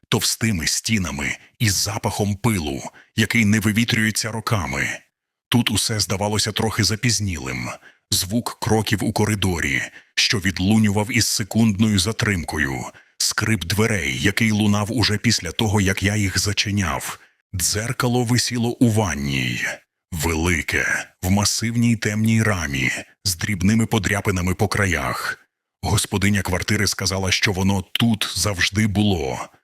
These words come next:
Ще з довоєнних часів. Я не надав цьому значення.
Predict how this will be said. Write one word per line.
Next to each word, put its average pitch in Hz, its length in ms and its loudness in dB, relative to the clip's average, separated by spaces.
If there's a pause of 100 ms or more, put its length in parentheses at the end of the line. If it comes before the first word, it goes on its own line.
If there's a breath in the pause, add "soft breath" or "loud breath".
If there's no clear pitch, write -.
(220 soft breath)
Ще - 360 0
з - 100 -2
довоєнних 98 640 2
часів. 71 680 -2 (280 loud breath)
Я 95 180 2
не 98 120 2
надав 95 320 0
цьому 92 340 -2
значення. 73 840 -2